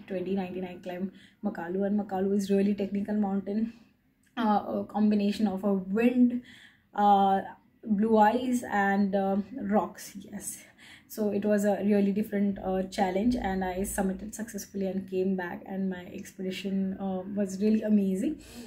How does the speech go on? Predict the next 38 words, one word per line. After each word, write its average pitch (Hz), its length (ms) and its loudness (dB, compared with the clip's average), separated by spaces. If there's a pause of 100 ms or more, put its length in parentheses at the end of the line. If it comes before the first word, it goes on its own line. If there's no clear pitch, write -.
(200)
Then, 214 340 4
uh, 202 280 2 (720)
twenty 240 300 6
twenty, 220 400 2
I, 190 360 0 (540)
uh, 196 240 -2
took, 190 200 -6 (260)
I 190 240 0
wanted 202 300 2
to 214 80 -2
climb 196 460 0 (340)
Mount 202 480 2
Kanchenjunga, 220 540 0
which 202 160 -2
is - 100 -10 (100)
our 220 180 2 (200)
highest 190 360 0
mountain, 202 480 -4
but 196 280 0
I 202 100 0
was 196 140 0
not 208 220 2
able 208 220 2
to 202 100 0
climb 190 260 -4
because 190 320 -4
of 185 160 -6
this 190 120 -8
covid 196 400 -2
pandemic. 185 440 -6
Not 247 400 2 (120)
only 220 220 2
me, 208 160 8
but 208 260 2
everyone, 190 600 0 (340)
no 202 140 0
one, 202 300 2
uh, 185 440 -2